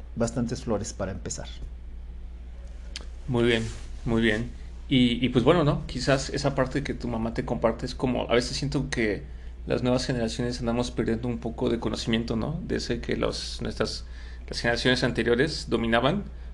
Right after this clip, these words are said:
Speaker 2: por haber estado más en contacto con la naturaleza.
Speaker 1: Exacto.
Speaker 2: Este, pero ojalá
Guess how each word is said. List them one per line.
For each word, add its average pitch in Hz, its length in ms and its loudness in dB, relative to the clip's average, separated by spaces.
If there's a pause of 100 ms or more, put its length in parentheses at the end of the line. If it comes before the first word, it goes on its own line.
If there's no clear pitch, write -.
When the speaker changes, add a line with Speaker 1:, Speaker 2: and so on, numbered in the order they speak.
(180)
Speaker 2:
por 117 180 6
haber 113 160 6
estado 120 300 4
más 117 200 -2
en 123 80 -2
contacto 113 500 -4
con 117 140 -2
la 104 80 -2
naturaleza. 104 520 -4 (640)
Speaker 1:
Exacto. 110 420 -6
Speaker 2:
Este, 113 640 -2
pero 113 440 2
ojalá 120 840 4